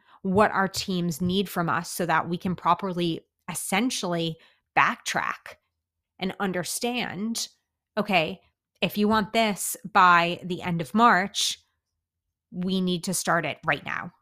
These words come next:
for usability testing, right? 'Cause that's two weeks. So we need to work two weeks ahead of schedule for usability testing, right? As well as maintenance research,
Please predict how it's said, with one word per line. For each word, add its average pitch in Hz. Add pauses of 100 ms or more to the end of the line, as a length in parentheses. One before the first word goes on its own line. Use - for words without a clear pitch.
(260)
for -
usability 156
testing, - (840)
right? 165 (920)
'Cause 190
that's 165
two 240
weeks. - (340)
So -
we 170
need 175
to 196
work 180
two 240
weeks 233
ahead 175
of -
schedule 160
for 180
usability 170
testing, - (2250)
right? 175 (320)
As 175
well 196
as 190
maintenance 190
research, 160